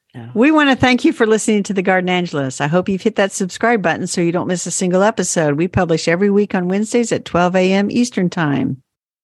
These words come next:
Speaker 1: And this week will be the summer solstice. If you listen to Apple Podcasts, we'd love a five-star review.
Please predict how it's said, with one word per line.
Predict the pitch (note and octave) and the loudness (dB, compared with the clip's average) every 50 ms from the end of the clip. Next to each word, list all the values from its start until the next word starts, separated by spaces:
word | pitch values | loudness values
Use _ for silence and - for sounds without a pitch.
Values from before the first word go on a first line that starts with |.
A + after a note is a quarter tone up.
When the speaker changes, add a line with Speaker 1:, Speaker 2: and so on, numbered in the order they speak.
| _ _ _ _ - | _ _ _ _ -2
Speaker 1:
And | E3+ E3 D#3+ D#3+ | 0 0 2 2
this | F3+ G3+ - - | 2 2 2 0
week | - D3 C#3 C#3 C#3+ - - - _ | 0 0 0 0 -2 -6 -12 -12 _
will | D#3 D#3 | -6 -2
be | D3+ D#3 C#3+ | -2 0 0
the | D3 C#3 | 0 0
summer | - - C#3 C3+ C3+ | -2 -2 -2 -2 -4
solstice. | C3+ - C#3+ D3+ E3 - - - A2+ G#2+ - - - - - _ _ _ _ _ - - - - _ _ | -4 -4 -6 -6 -6 -8 -10 -12 -12 -12 -12 -14 -16 -18 -20 _ _ _ _ _ -20 -20 -20 -20 _ _
If | F3+ F3+ D#3 | -2 -2 2
you | F#3 F#3 F3 | 2 2 4
listen | F#3 G3 G#3 - A3+ G#3 G3+ | 4 2 2 2 0 0 0
to | G#3 | 0
Apple | - F3+ F3 F3+ E3+ | 0 0 0 -2 -2
Podcasts, | - - F3+ F3 - - G3+ G3+ G3+ - - | -2 -4 -4 -4 -2 -2 -2 -2 -2 -2 0
we'd | D#3 D3+ D3 | 0 2 2
love | D3 C#3+ D3 D3 | 2 2 0 0
a | D3 | -2
five-star | C3+ - D3 C#3+ C#3 - - - C#3 C3+ | -4 -4 -4 -2 -2 -2 -4 -4 -2 -2
review. | C3+ C3+ C3+ D3+ E3+ F#3+ G3+ G#3 A3 A3 | -2 -2 0 0 2 2 2 2 0 -2